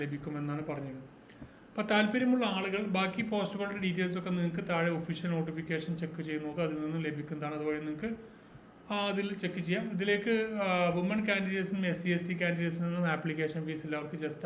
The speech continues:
അപ്ലൈ ചെയ്താൽ മാത്രം മതി. മറ്റുള്ള കാൻഡിഡേറ്റ്സ് എല്ലാം അഞ്ഞൂറ് രൂപ ആപ്ലിക്കേഷൻ ഫീസ് ഉണ്ടായിരിക്കും. ഇനി ആർ എഫ് സി എല്ലിൻ്റെ, ഏ, രാമകുണ്ടം Fertilizers and Chemical Limited-ൻ്റെ, കെമിക്കൽസ് ലിമിറ്റഡിൻ്റെ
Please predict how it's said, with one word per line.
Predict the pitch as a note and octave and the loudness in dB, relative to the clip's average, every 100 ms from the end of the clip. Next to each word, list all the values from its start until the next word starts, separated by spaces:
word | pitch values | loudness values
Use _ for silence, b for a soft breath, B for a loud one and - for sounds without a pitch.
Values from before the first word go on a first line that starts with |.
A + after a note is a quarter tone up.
| D#3 | -6
അപ്ലൈ | D#3 D3+ | -2 -2
ചെയ്താൽ | D3+ D3+ D3+ | 0 -2 -4
മാത്രം | C#3+ D3+ | -4 -4
മതി. | D3+ A3+ - B B B B B F#3 | -2 -4 -6 B B B B B -2
മറ്റുള്ള | G3 B3 B3 | 0 4 6
കാൻഡിഡേറ്റ്സ് | F#3+ E3+ F3 F3 | 6 4 0 2
എല്ലാം | E3 F3+ | 0 2
അഞ്ഞൂറ് | D#3+ D#3 D#3+ D#3+ | 0 -2 -2 -2
രൂപ | D#3 D3 | -2 -2
ആപ്ലിക്കേഷൻ | D3 D3 C#3+ D3 D3 | -4 -4 -4 -4 -4
ഫീസ് | D#3+ | 0
ഉണ്ടായിരിക്കും. | D#3+ D3 - - - - - - B B B - A#3+ | 2 2 -2 -12 -20 -20 -20 -20 B B B 0 4
ഇനി | C4+ A3+ - F#3+ G3+ | 6 4 2 0 2
ആർ | A#3 C4+ | 4 4
എഫ് | G3+ | 2
സി | A3 A3 | 0 2
എല്ലിൻ്റെ, | G#3+ G3+ G3+ G3 F#3 G3 F#3 | 2 4 2 4 2 4 4
ഏ, | E3+ E3 E3 | 6 6 6
രാമകുണ്ടം | E3 F#3 F#3+ G3 A3 A3+ - - - | 4 2 0 2 0 0 -6 -8 2
Fertilizers | E3+ E3+ F#3 F3+ E3 F#3 G3+ G3+ F3 | 2 4 0 2 2 2 0 0 -2
and | F3 | 2
Chemical | F3 E3 E3 F3+ F3+ | 2 2 0 0 2
Limited-ൻ്റെ, | E3 D#3 D#3+ D3+ D3 F3 G#3+ | 0 0 -2 -2 0 0 0
കെമിക്കൽസ് | E3 D#3+ D#3+ E3 E3 | -4 -4 -2 -2 0
ലിമിറ്റഡിൻ്റെ | D#3+ D#3 D#3+ D#3 D#3 | -2 0 0 0 0